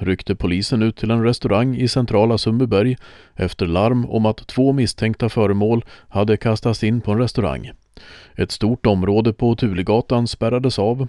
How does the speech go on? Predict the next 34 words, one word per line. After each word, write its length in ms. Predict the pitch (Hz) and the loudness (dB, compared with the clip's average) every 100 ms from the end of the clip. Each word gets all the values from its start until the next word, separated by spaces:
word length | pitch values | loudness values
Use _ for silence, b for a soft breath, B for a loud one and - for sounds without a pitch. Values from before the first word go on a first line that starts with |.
| - | -6
och 160 | 85 90 | -4 -2
boende 440 | 92 85 95 127 | -2 -2 -2 0
i 80 | 113 | 0
fastigheten 600 | 120 104 107 107 113 107 | -2 -2 0 0 0 0
där 140 | 107 | 0
restaurangen 540 | 120 - 104 107 117 101 | 0 -2 -2 0 0 0
ligger 340 | 104 113 110 B B B | 0 0 0 B B B
uppmanades 720 | 131 - 101 107 110 113 - | -4 0 0 2 2 0 -2
att 200 | 127 - | -6 -6
stanna 340 | - 107 113 | -2 0 0
i 40 | 123 | 0
sina 240 | 127 135 | -2 0
lägenheter. 880 | 139 92 87 92 107 - 82 62 - - - - B B B B - | 0 0 -2 -4 -2 -2 -6 -8 -12 -20 -20 -20 B B B B -10
Vid 300 | 73 76 92 | -6 -6 -4
tjugoett-tiden 720 | 117 90 - 80 104 127 123 | 0 0 -2 -4 0 0 2
uppgav 420 | 113 - 110 104 | -2 0 0 0
polisen 440 | - 95 104 123 | 0 0 0 0
att 120 | 113 110 | 0 0
det 60 | |
inte 160 | 101 113 | -4 -2
längre 280 | 107 110 107 | 0 2 0
fanns 320 | 98 113 - | 0 -2 -2
något 240 | 123 120 | -2 -2
farligt 380 | - 101 110 - | 0 2 0 -2
föremål 500 | 117 104 101 110 120 | 0 2 2 0 -2
på 120 | 143 | -2
platsen 440 | 123 107 - 117 117 | 0 -2 0 -4 -4
och 340 | - - - 143 | -8 -18 -4 0
de 160 | 151 | 2
boende 360 | 139 107 113 113 | 2 2 0 0
kunde 260 | 117 120 | 0 0
lämna 340 | 135 98 104 107 | 2 0 0 -2
sina 240 | 120 135 | -2 -2
lägenheter. 840 | 139 76 87 107 98 - 69 55 | -2 -4 -4 -6 -6 -6 -10 -12